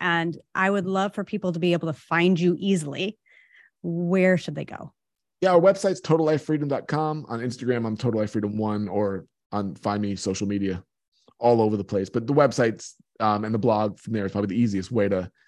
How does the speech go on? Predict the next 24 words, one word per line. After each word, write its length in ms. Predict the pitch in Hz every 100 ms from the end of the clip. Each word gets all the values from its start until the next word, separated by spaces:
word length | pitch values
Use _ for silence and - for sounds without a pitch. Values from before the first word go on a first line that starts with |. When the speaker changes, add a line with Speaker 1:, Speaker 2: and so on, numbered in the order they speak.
| _ -
Speaker 2:
to 80 |
connect. 360 | 113 143 123 92
If 80 | 110
you 60 |
subscribe 440 | 107 110 - 117 104
to 80 | 110
that, 240 | 107 - _ _ _ _ _
email 260 | 123 117 104
back 180 | 101 92
and 120 | 95
forth. 320 | 110 95 90 _
But 140 | 87 87 _
Total 220 | - 120 110
Life 180 | 95
Freedom 220 | - 87 85
is, 200 | 82 -
is 160 | 95
the, 240 | 107 85 85 _ - - -
is 160 | 151 139
the 80 | 143
platform 420 | - 117 117 123
and 80 | 107
the 40 |
name. 300 | 101 85 67